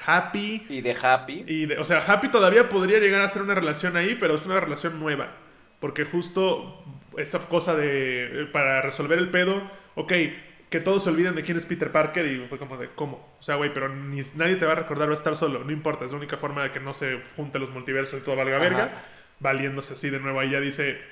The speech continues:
Speaker 1: "Ol-, a la chingada yo, los demás primero, salva el mundo", pero M J se olvida de él. Que también,
Speaker 2: Ah, y
Speaker 1: ojo,
Speaker 2: eso es algo súper interesante.
Speaker 1: que no es
Speaker 2: Porque
Speaker 1: Mary
Speaker 2: M J le
Speaker 1: Jane.
Speaker 2: No,
Speaker 1: Ojo, yo
Speaker 2: es
Speaker 1: pensaba,
Speaker 2: Michelle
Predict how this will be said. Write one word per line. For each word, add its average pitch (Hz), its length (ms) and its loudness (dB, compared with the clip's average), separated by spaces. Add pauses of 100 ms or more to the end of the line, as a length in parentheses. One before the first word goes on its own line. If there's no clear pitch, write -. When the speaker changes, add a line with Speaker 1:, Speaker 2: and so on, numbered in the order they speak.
(100)
Speaker 1:
"Ol-, 147 220 -2
a 143 60 2
la 143 120 -2
chingada 165 340 0
yo, 220 320 -2
los 147 140 -4
demás 143 220 -8
primero, 196 400 -4 (500)
salva 131 320 -4
el 139 60 -2
mundo", 208 500 -4 (300)
pero 131 280 0
M 190 180 0
J 214 140 4
se 196 100 0
olvida 156 280 2
de 131 300 -2
él. 135 180 -8 (420)
Que 185 80 -2
también, 226 400 4
Speaker 2:
Ah, - 40 4
y 208 80 6
Speaker 1:
ojo, 233 180 2
Speaker 2:
eso 240 180 8
es - 100 2
algo 269 220 8
súper 254 400 2
interesante. 160 1120 0
Speaker 1:
que 170 160 4
no 175 160 2
es 240 100 8
Speaker 2:
Porque 233 240 6
Speaker 1:
Mary 247 120 4
Speaker 2:
M 175 100 2
J 185 80 4
le 226 60 4 (140)
Speaker 1:
Jane. 135 280 -8 (460)
Speaker 2:
No, 170 180 6
Speaker 1:
Ojo, 196 180 8
yo 185 60 6
Speaker 2:
es 170 80 4
Speaker 1:
pensaba, 240 340 6
Speaker 2:
Michelle 208 240 6